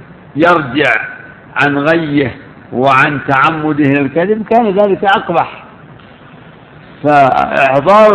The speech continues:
المصحف في تغليظ، لعله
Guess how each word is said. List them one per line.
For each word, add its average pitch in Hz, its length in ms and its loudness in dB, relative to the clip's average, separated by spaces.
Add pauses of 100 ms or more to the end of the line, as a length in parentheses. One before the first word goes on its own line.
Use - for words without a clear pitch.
المصحف 170 680 -2 (460)
في 190 180 2
تغليظ، 175 720 2 (500)
لعله 156 880 0